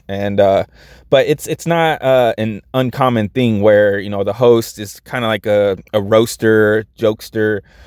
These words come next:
where they're just, like, cracking jokes in between nominating for the awards and stuff.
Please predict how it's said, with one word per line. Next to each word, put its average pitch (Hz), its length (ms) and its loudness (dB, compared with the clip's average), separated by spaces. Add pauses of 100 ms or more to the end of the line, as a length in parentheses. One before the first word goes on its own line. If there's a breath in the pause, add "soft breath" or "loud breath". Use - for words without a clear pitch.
(120)
where 117 140 2
they're 123 100 0
just, 127 160 -6
like, 131 140 0
cracking 139 320 -2
jokes 127 340 2
in 120 120 -8
between 117 420 -8
nominating 110 720 -4
for 107 180 0
the 104 140 -2
awards 104 400 2
and 101 100 -12
stuff. 101 300 -2